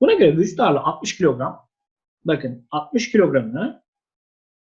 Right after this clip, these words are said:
boy uzunluğunun karesi diyor. Yani bir buçuğun bir buçukla çarpılmış halini istiyor sizden.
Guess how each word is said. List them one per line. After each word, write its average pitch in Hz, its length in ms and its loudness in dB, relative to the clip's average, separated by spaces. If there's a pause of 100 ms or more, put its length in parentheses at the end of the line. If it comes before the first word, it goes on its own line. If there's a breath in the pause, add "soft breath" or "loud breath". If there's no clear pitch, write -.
(500)
boy 214 320 4
uzunluğunun 190 600 2
karesi 254 500 0
diyor. 113 240 -8
Yani 196 340 0
bir 233 260 -2
buçuğun 170 520 -6 (2000)
bir 175 240 0
buçukla - 280 -6
çarpılmış 170 440 -4
halini 143 260 -4
istiyor 123 280 -12
sizden. 120 420 -12